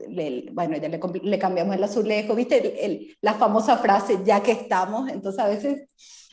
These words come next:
se hacen alguna cosita más. Entonces elegimos el piso, elegimos el azulejo, la gente lo toca, aprueba,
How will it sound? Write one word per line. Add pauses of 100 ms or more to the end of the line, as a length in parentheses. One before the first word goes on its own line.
(180)
se
hacen
alguna
cosita
más. (380)
Entonces (120)
elegimos
el
piso,
elegimos
el
azulejo,
la
gente
lo
toca, (140)
aprueba,